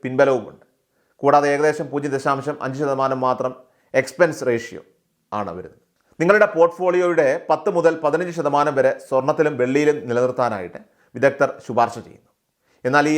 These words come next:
അനുപാതം സ്ഥിരമല്ല. നിലവിലിത് ഏകദേശം എഴുപത്തിയെട്ടാണ്. അതായത് ഹ്രസ്വകാലം മുതൽ ഇടത്തരം കാലയളവിൽ വെള്ളി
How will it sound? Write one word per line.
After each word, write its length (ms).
അനുപാതം 380
സ്ഥിരമല്ല. 420
നിലവിലിത് 360
ഏകദേശം 320
എഴുപത്തിയെട്ടാണ്. 720
അതായത് 280
ഹ്രസ്വകാലം 560
മുതൽ 180
ഇടത്തരം 420
കാലയളവിൽ 420
വെള്ളി 220